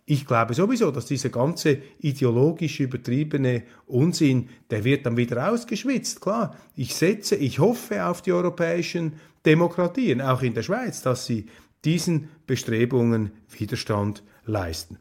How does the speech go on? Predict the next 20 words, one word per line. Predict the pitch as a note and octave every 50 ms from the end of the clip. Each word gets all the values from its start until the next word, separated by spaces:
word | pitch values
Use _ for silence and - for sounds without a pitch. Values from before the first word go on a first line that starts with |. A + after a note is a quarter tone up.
| _ - - - _
Dann | - D#3 F3+ G#3 F#3+ B2+ - - - - _ _
uno-Generalsekretär | - F#3+ G3+ G#3+ G3+ G3 G3 G3 F#3+ G3 - D#3+ D3+ D3 B2+ C3+ D3 E3+ E3+ E3+ E3+ E3 D#3+ - - D3+ D3 D3+ D3 C3+ C3+ C3+ C#3 C3
Guterres | C3+ - B2+ A#2 - B2+ C3+ D#3 E3 E3 E3+ D#3+ - - - - - _ - _ -
warnt | A2 A2+ B2 C#3 D#3 E3 E3 D#3+
vor | - - C#3 C3+ C3+ C#3+ B2+ - -
einer | A#2+ A#2+ A#2+ B2 C3 C3 A#2+
atomaren | A#2 C3 B2+ - - A#2 G#2 G#2+ A2+ B2 C3+ C#3 C#3 C3+
Eskalation | - A#2+ B2 A#2+ - - A#2 A2 A2 G#2+ - - - A2+ B2 C3+ C#3
des | C3 A#2+ -
Ukraine-Kriegs | D3+ C3+ B2 - - A#2+ A2+ C3+ D#3 D#3 D#3 D#3 D#3 D3 C#3+ C#3 C3 -
an | B2+ - B2 B2+
der | B2 B2 B2 -
uno-Vollversammlung | - D#3+ F3+ F3+ F3 D#3+ D#3 D3 D#3 - C3+ C#3+ C#3+ D3 C3 C3+ C3 B2 B2+ B2+ B2 A#2+ A#2+ - - - - -
zum | - C#3+ B2
Jahrestag | A2+ G#2 A2 A#2+ C3 B2+ - - A#2 A2+ G#2+
des | - A#2 G#2
Angriffs | G#2+ G2+ A2 A#2 A#2+ A2+ G#2+ - - - - - - _ _
auf | - A2+ A2 A#2 - -
die | - A#2 A2+ G#2 - - - - - _ _
Ukraine. | - C#3 B2+ B2 - - B2 A#2 C#3 F#3 G#3 G#3+ G#3+ G3 E3+